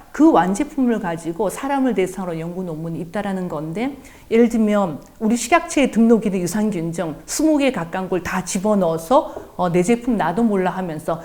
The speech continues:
그냥 종류만 많은 유산균제들을 선택하는 건 현명한 선택이 아니다라고 하는 걸 말씀드리고 싶어요.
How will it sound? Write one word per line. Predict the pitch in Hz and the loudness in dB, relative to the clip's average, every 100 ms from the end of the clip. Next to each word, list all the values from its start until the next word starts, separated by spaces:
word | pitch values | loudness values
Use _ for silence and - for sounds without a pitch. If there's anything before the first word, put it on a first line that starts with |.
| - | -4
그냥 | - 220 202 | 2 2 4
종류만 | 190 220 240 240 202 | 6 8 8 6 4
많은 | 165 170 180 | 2 0 -2
유산균제들을 | 165 190 180 180 170 156 165 | -4 -4 -4 -2 -4 -4 -6
선택하는 | 220 214 214 180 165 160 | -6 -6 -8 -10 -10 -4
건 | 240 285 - - | -4 -4 -10 -16
현명한 | - 254 240 247 247 | -2 2 2 0 -2
선택이 | 247 220 220 208 233 233 - - _ | -4 -6 -6 -6 -6 -6 -12 -20 _
아니다라고 | 151 160 170 160 135 - 165 170 196 | -4 -2 0 0 0 0 -4 -4 -4
하는 | 220 202 175 | -4 -4 -2
걸 | 214 277 - - | -2 -2 -10 -10
말씀드리고 | 156 - 180 165 165 170 | -10 -8 -8 -6 -6 -8
싶어요. | - - - - 175 | -14 -14 -14 -14 -16